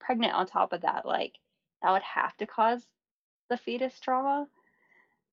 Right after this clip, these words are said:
So I was like, "Well, I'm gonna look up this." So I get on Wikipedia, and I'm looking up electroshock therapy treatment. And Wikipedia is just so, like, just nonchalant about it.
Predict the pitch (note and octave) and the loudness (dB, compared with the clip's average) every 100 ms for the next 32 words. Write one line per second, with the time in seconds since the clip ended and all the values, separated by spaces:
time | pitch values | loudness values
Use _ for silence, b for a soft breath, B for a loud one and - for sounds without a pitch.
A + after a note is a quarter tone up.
0 | - C4+ B3+ A3+ A#3+ B3 B3+ B3 B3+ A#3+ | 6 8 10 10 8 4 0 -2 0 0
1 | D#4 D4+ G#3 D3+ - D3+ D3+ - - - | 0 -2 -4 -6 -8 -12 -14 -8 -8 -8
2 | - - A3 B3+ B3+ A3+ A3+ B3+ - D#3 | -2 2 2 2 -2 -4 -6 -8 -8 -8
3 | D#3+ - G#3 - _ _ A3+ A3+ A3+ B3 | -4 -4 -4 -8 _ _ 0 4 4 2
4 | A#3+ B3 A3 G3 - F#3+ F#3 F3+ - F#3+ | -4 -4 0 0 0 0 2 0 -2 -6
5 | G3 F3 F3+ - E3+ D#3+ E3+ E3 - D#3 | -4 0 0 -2 -2 -2 -2 -6 -8 -10
6 | - E3+ F#3 - _ _ _ _ _ _ | -6 -6 -6 -10 _ _ _ _ _ _
7 | _ _ - - C4 B3+ E4 G4+ G4 C#4+ | _ _ -16 0 2 4 6 6 6 2
8 | D4+ D4 A#3+ A3 F#3+ A#3+ _ - A#3+ C4 | -2 2 2 0 -2 -6 _ 2 6 6
9 | D4+ C#4 A#3+ F#3+ - _ - G#3+ A#3 - | 6 4 2 0 -4 _ -16 -14 -14 -20
10 | _ _ _ _ - G3+ F#3 C#4+ - E4+ | _ _ _ _ -4 2 4 4 0 0
11 | D#4+ E4 E4 G3 E3+ F3 G3+ - | 4 4 2 2 2 2 0 -2